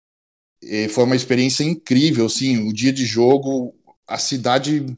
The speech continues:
o entorno do estádio ali é comovente, cara. Todo mundo cantando, todo mundo, o clima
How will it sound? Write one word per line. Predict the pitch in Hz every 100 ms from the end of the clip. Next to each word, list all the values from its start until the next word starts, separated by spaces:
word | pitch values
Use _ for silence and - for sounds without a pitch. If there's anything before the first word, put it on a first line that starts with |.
| - -
o | 127 123 120
entorno | 135 131 139 160 156
do | 131
estádio | 123 - 123 135 123
ali | 113 131 131 - _ _ _ _ _ _ -
é | 120
comovente, | 117 147 165 131 127 113 -
cara. | 98 92
Todo | 127 131
mundo | 127 131
cantando, | 135 107 - 110 135 143 131
todo | 127 123 123
mundo, | 127 127
o | 123 120 117
clima | 113 - 127 156 151 113